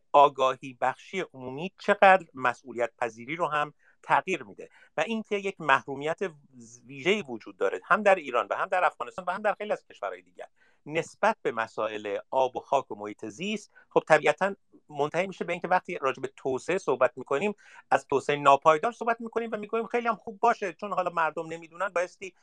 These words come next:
این روند رو ادامه بدیم. نه، اینطوری نمی‌توان به حیات کره زمین نگاه کرد، به حیات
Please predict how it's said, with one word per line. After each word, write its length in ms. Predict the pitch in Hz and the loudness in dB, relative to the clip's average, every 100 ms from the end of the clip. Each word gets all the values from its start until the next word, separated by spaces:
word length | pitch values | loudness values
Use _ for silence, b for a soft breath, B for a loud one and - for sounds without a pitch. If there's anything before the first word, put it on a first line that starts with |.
| _ | _
این 160 | 190 160 | -4 2
روند 320 | 113 104 101 | 4 4 2
رو 80 | 110 | -2
ادامه 240 | 107 101 98 | -2 -2 -4
بدیم. 240 | 92 98 | -8 -6
نه، 120 | 156 160 | -4 -4
اینطوری 280 | 147 156 185 | -6 -10 -6
نمی‌توان 580 | 196 185 - 117 98 90 _ _ | -6 -6 -4 -4 -4 -10 _ _
به 100 | - | -6
حیات 360 | 123 123 110 - | -2 0 -2 -4
کره 320 | 117 113 110 | -6 -4 -4
زمین 480 | 101 110 104 101 98 _ - | 0 0 0 -6 -14 _ -6
نگاه 380 | 113 104 98 - | -4 2 2 2
کرد، 200 | 90 90 | -4 -4
به 100 | 104 | -2
حیات 480 | 117 107 101 104 | 0 0 -2 -4